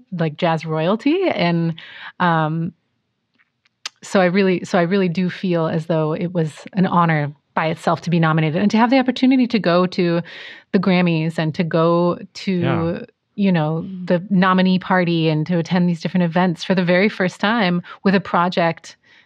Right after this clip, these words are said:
Speaker 1: that I saw from conception to finale,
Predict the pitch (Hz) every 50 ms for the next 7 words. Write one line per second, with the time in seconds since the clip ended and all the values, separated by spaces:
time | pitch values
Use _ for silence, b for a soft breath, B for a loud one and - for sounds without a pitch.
0 | b b _ - 190 - - 190 170 165 160 160 160 160 156 156 160 156 - _
1 | _ _ _ _ _ _ _ _ - - - - - - 202 190 185 175 170 160
2 | 160 160 165 165 - - - - 180 165 160 160 156 156 160 160 - - 185 160
3 | - - 175 165 165 - - 180 165 160 156 156 156 151 156 156 b b b b
4 | b b b - - - - - 208 185 175 165 160 160 160 160 156 156 180 -
5 | - _ _ _ _ _ _ _ _ - - - - 196 180 165 151 156 165 180
6 | 180 170 160 156 151 156 160